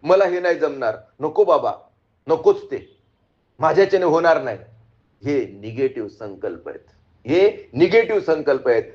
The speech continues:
आणि यांच्या, यांचं, यांचं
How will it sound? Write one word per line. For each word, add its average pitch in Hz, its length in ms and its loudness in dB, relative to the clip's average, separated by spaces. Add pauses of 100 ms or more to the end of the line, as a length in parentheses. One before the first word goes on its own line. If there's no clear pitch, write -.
(120)
आणि 113 380 -6
यांच्या, 156 680 2 (300)
यांचं, 180 680 2 (1120)
यांचं 185 340 0